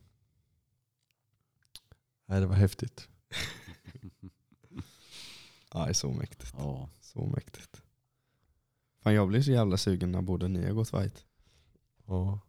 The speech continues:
Speaker 3: Det är dags
Speaker 1: Det är
Speaker 3: då.
Speaker 1: dags nu, du har ju december där.
Speaker 2: Ja. Men jag löser fan det,
Speaker 1: Ja,
Speaker 2: faktiskt.
Speaker 1: vilken vikt är det du ska köra?
Speaker 2: Jag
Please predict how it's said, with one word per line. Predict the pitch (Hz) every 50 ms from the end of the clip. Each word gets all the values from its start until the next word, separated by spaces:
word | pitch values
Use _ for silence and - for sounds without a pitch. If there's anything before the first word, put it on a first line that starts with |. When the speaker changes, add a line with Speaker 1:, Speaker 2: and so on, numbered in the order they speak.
| _ _ -
Speaker 3:
Det | - 80
är |
dags | 85 87 90 85 - - - -
Speaker 1:
Det | 104
är | 113
Speaker 3:
då. | 120
Speaker 1:
dags | 147 160 151 - - -
nu, | 170 151
du | 131 147
har | 156 156 127
ju | 101
december | 87 107 104 107 139 104 95 101 110
där. | 107 120 156 - - -
Speaker 2:
Ja. | - 113 123 139 180 - - _ _ _ _ _ _ _ _ _ _ _
Men | - 117 127
jag | 127 147 165
löser | 170 139 - - 123
fan | 135 151 135
det, | 113 95 - -
Speaker 1:
Ja, | - 123 135
Speaker 2:
faktiskt. | 143 135
Speaker 1:
vilken | 147 143 - 156 139
vikt | 151 139 - - -
är | 120
det | 110 113
du | 107 107
ska | 101 - - 107 104 101 101 104 104
köra? | 101 - 104 98 101
Speaker 2:
Jag | 113